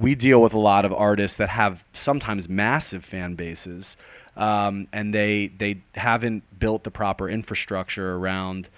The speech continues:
how to reach that audience, how to engage with that audience, and then how to monetize that audience.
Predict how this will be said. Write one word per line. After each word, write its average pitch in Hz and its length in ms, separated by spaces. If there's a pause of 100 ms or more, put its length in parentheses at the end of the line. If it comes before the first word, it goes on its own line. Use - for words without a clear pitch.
(180)
how 117 160
to 110 80
reach 107 300
that 98 160
audience, 92 560
how 110 160
to 104 80
engage 95 360
with 92 120
that 92 180
audience, 90 440
and 92 80
then 90 100
how 92 160
to 87 60
monetize 95 600
that 87 180
audience. 90 580